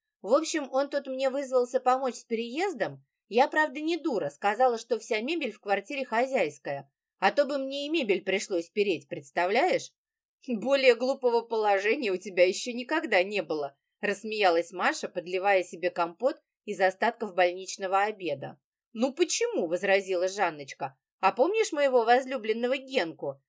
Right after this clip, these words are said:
который клялся в вечной любви и предложение мне делал? А потом спер кошелек и мобильник, пока я спала. Мне кажется, это было еще более глупым. Проснуться, а тебя обокрал жених». «Жених, слово-то какое глупое!»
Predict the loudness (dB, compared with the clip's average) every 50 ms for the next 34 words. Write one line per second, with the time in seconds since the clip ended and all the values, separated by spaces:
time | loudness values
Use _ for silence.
0 | _ _ -2 0 2 4 4 2 2 2 4 4 4 4 4 0 -2 -2 -2 -2
1 | -2 -4 -4 -6 -6 -6 -2 -2 -2 -4 -2 0 0 0 0 0 -4 -2 0 0
2 | 0 2 0 0 -2 -2 -4 -6 -8 -8 -8 -8 -8 -6 -2 -2 -2 0 -2 -4
3 | -6 -8 _ _ _ _ _ _ _ -2 0 4 6 4 4 4 0 -4 -4 -4
4 | 2 2 2 2 2 -2 -4 -2 -2 0 0 0 0 0 -2 -2 0 -2 -2 -2
5 | -6 -6 -6 -6 -8 -8 -10 _ _ _ _ _ -2 -2 2 4 4 4 4 2
6 | -2 0 2 4 4 4 4 2 0 -4 -10 _ _ _ _ _ _ -10 -4 -2
7 | -2 0 2 4 2 2 2 0 -6 -2 0 0 0 2 0 0 2 0 2 2
8 | 0 -2 -4 -4 -4 -4 -2 0 0 2 4 2 2 0 0 -2 -2 -2 -2 -2
9 | -6 -6 -6 -12 _ _ _ _ 0 0 0 0 -2 -4 -6 -6 -4 0 2 2
10 | 2 2 0 -2 2 4 4 6 6 4 0 0 2 -2 -2 -2 -2 -6 -8 -8
11 | -8 -8 -10 -12 -12 -14 -16 _ _ _ _ _ _ _ _ _ -8 -2 0 0
12 | 0 2 0 -2 -4 -4 -6 -2 2 2 2 2 2 -2 -6 -2 0 0 0 0
13 | 2 2 2 2 2 0 -2 -4 -4 -4 -6 -6 -6 -6 -8 -14